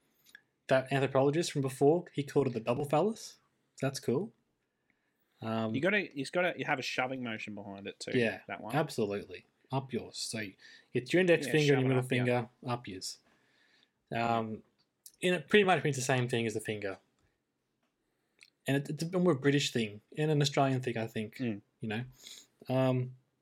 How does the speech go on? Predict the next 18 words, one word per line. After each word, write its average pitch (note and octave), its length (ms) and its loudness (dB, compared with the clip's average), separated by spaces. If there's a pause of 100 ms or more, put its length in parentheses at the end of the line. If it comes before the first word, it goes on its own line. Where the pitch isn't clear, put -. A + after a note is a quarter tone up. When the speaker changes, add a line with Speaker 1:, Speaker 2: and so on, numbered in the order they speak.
(380)
Speaker 1:
now F3 180 0
there's, G#3+ 220 2
there's, A#3+ 220 2
there's C4+ 680 0
some B3 320 2
debate F#3+ 280 6
about F3+ 160 2
how E3+ 140 2
it C3+ 80 -8
started. D#3 400 0
I'm - 1300 -20
gonna F3+ 120 -2
quote F#3 220 2
from C#3+ 140 -6
the C#3+ 80 2
B C3+ 80 2
B C3 80 0
C. A2+ 400 -4